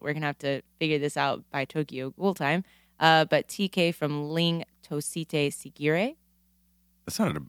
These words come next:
Speaker 2: that sounded pretty close, right?
Speaker 1: Yeah, well,
Speaker 2: I hope
Speaker 1: it
Speaker 2: so.
Speaker 1: sounded American as fuck.
Speaker 2: <laughs>
Speaker 1: Ling Tosite Sigire.
Speaker 2: I mean, you don't have to Texas it up.
Speaker 1: <laughs>
Speaker 2: W-, Americanizing is fine.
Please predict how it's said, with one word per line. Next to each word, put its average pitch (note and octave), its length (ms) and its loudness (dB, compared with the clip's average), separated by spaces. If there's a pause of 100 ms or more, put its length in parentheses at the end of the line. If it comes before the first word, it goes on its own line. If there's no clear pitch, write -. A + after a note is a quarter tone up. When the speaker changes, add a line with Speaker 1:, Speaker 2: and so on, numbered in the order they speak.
(160)
Speaker 2:
that C#3+ 100 0
sounded C4+ 200 -4
pretty D#2 160 -6
close, - 360 -2
right? C4 140 4
Speaker 1:
Yeah, A3+ 200 2
well, G3 140 0
Speaker 2:
I A3 40 2
hope C#3+ 160 4
Speaker 1:
it - 60 -8
Speaker 2:
so. - 100 0
Speaker 1:
sounded G3+ 400 2
American G3+ 520 0
as - 140 -6
fuck. G3+ 300 2
Speaker 2:
<laughs> - 800 -2
Speaker 1:
Ling C4 1200 2
Tosite C4 460 2 (320)
Sigire. - 920 -2
Speaker 2:
I G#2 60 2
mean, G#2 200 4
you G2+ 60 2
don't A#2+ 120 4
have G#2+ 160 4
to F2 80 0 (160)
Texas - 400 4
it D#2+ 100 2
up. F#2 240 4 (400)
Speaker 1:
<laughs> F#4+ 100 -4 (1000)
Speaker 2:
W-, - 160 -2
Americanizing G2 760 4
is D#2+ 100 -2
fine. D2+ 400 2